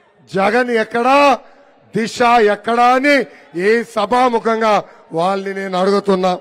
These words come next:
ఈ ప్యాలెస్ పిల్లి జగన్కి ఒక జబ్బు ఉంది.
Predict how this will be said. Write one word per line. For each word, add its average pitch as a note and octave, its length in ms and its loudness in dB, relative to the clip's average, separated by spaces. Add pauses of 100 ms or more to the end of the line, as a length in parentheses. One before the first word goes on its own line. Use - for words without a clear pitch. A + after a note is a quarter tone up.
(2250)
ఈ G#3+ 180 2
ప్యాలెస్ A#3 640 0
పిల్లి B3 220 -2
జగన్కి A#3+ 640 0
ఒక A3 140 0
జబ్బు G#3 340 -2
ఉంది. G#3 340 -2